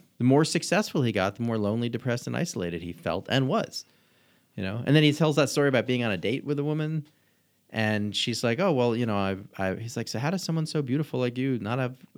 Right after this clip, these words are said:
a boyfriend?" She's like, "Oh, I have a boyfriend." It's like, "Well, does he know that you're out to dinner with me?" And she said, "Oh, yeah, he knows, but he said it's fine." He's like, "Hey, if you got a chance to be with Steve Martin, you should," you know? And he's, and then he was like, "That did it." That,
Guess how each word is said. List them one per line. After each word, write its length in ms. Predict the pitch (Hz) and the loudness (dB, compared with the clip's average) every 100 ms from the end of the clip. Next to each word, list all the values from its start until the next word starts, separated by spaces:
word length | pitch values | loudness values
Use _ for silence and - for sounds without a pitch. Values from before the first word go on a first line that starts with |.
| - - _ | -20 -20 _
a 80 | - | -10
boyfriend?" 380 | 107 151 - 87 | -2 0 0 -6
She's 40 | 107 | -4
like, 140 | 123 | 0
"Oh, 40 | |
I 60 | 208 | 0
have 100 | 214 | 0
a 40 | |
boyfriend." 400 | 101 85 80 95 - _ _ _ _ _ _ | -2 -6 -6 -10 -12 _ _ _ _ _ _
It's 100 | - | -8
like, 120 | 117 | -4
"Well, 220 | 107 98 - _ _ _ _ _ _ _ | -2 -4 -8 _ _ _ _ _ _ _
does 160 | 101 | -4
he 80 | 101 | -2
know 340 | 98 95 101 117 | -2 0 0 0
that 220 | 98 71 _ _ _ - | 0 -2 _ _ _ -10
you're 240 | 90 85 | -4 0
out 140 | 85 85 | 0 -2
to 80 | |
dinner 240 | 85 92 113 | -4 -2 -2
with 100 | 123 | 0
me?" 180 | 151 160 | 0 -2
And 80 | |
she 80 | 156 | -4
said, 160 | - 180 | -4 2
"Oh, 60 | |
yeah, 200 | 262 247 | 4 4
he 120 | 143 220 | 4 2
knows, 240 | 101 95 | 0 -2
but 160 | 120 131 | -2 -2
he 60 | |
said 180 | 151 185 | 0 -2
it's 80 | 143 | -2
fine." 220 | - 240 | -4 -4
He's 120 | 76 | -4
like, 140 | 80 95 | -4 0
"Hey, 100 | 185 | 0
if 60 | |
you 60 | 117 | 0
got 120 | 165 | -2
a 40 | 120 | 0
chance 240 | 147 143 | -2 -2
to 40 | 113 | -2
be 100 | 135 | -2
with 100 | 104 | -2
Steve 180 | 139 123 | -4 0
Martin, 300 | 147 180 101 | 0 0 -2
you 100 | 123 | -2
should," 360 | - - - - | -2 -2 -4 -6
you 120 | 95 | -4
know? 140 | 90 | -4
And 100 | 101 | -4
he's, 200 | 107 107 | -6 -6
and 120 | 110 | 0
then 120 | 135 131 | 2 2
he 80 | |
was 120 | 95 95 | -2 -6
like, 160 | 85 | -6
"That 200 | 107 101 | -4 -4
did 160 | - 90 | -4 -6
it." 80 | - | 0
That, 220 | 123 | -2